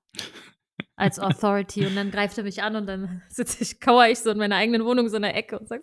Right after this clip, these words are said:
Speaker 2: „Nein!“
Speaker 1: <laughs> Du schläfst, du
Speaker 2: Der
Speaker 1: schläfst im
Speaker 2: große Hund kommt
Speaker 1: Hundebett.
Speaker 2: wieder. Mm, mm, lass mich in Ruhe. <laughs> Geil. Nee, ich hoffe nicht.
Speaker 1: Ja, ich wünsche es dir auch nicht.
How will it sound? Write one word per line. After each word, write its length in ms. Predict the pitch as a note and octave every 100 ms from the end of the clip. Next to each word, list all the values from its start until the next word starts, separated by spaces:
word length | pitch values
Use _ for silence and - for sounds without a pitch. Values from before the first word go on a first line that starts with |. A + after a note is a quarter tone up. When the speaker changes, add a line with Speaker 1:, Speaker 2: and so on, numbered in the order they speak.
| -
Speaker 2:
„Nein!“ 840 | G#4 B4+ C5 A#4 - - - B2
Speaker 1:
<laughs> 20 |
Du 100 | C#3
schläfst, 340 | - D3 B2+ -
du 40 |
Speaker 2:
Der 80 | -
Speaker 1:
schläfst 200 | G4+ A4
im 60 | A3
Speaker 2:
große 40 |
Hund 160 | G4+ B2+
kommt 120 | -
Speaker 1:
Hundebett. 160 | - A4
Speaker 2:
wieder. 140 | A#4
Mm, 960 | C4+ - A3+ - A#4 B4+ _ - _ -
mm, 460 | G4+ G#4+ G#4+ G4+ G#4
lass 180 | G#4 G#4+
mich 140 | G#4
in 80 | G#4
Ruhe. 400 | G#4+ G#4+ - - - B4 - - E4+
<laughs> 480 | - A4+ A4+ G4+ F#4
Geil. 360 | B3 B3 A#3+ _ - - _ _ _ -
Nee, 160 | A#3 A#3
ich 140 | A#3
hoffe 180 | G3 F#3
nicht. 300 | E3 F3 - _ _ _ _ _ _ _ _ _ _ _ _ _ -
Speaker 1:
Ja, 180 | B2
ich 280 | C#3 C3 A2+
wünsche 240 | A#2 C#3 C#3+
es 100 | -
dir 140 | G2
auch 100 | G#2
nicht. 320 | A2 F2 -